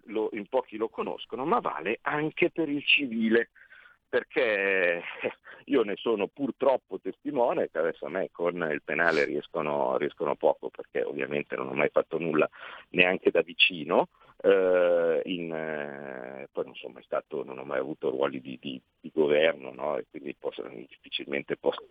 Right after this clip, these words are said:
uno si può attaccare, eh, a, a, a qualsiasi cosa posso aver detto e fatto, mm, però, eh, improvvisamente da quando sono arrivato in politica, stranamente, con la Lega, eh, stranamente si perdono le cause civili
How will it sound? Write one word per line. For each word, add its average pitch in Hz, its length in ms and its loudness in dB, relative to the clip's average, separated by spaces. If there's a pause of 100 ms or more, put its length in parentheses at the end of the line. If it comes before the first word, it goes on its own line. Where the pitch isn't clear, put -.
uno 120 200 4
si - 160 -4
può 95 120 4
attaccare, 95 600 2 (420)
eh, - 100 2
a, 95 340 2
a, 95 200 2
a 90 120 -4
qualsiasi 92 480 -2
cosa 92 300 2
posso 87 260 0
aver 82 180 2
detto 92 260 0
e 175 40 -2
fatto, - 440 -4 (720)
mm, 92 220 0 (140)
però, - 400 4
eh, 95 840 2
improvvisamente 120 800 -2
da 110 140 4
quando 87 280 -4
sono 87 200 0
arrivato 87 320 0
in 82 100 -8
politica, - 600 -4
stranamente, - 640 -4 (420)
con - 160 0
la - 80 6
Lega, 80 340 2 (320)
eh, 98 560 4
stranamente 165 600 -8
si - 100 -12
perdono - 400 -8
le 113 80 -2
cause - 320 -14
civili - 480 -8